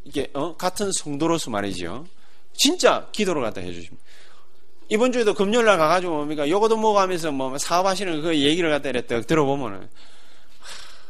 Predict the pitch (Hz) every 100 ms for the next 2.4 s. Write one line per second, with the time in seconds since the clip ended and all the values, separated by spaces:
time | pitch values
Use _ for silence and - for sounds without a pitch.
0 | - - - - - - - - - -
1 | - - - - - - - - - -
2 | 120 117 - 107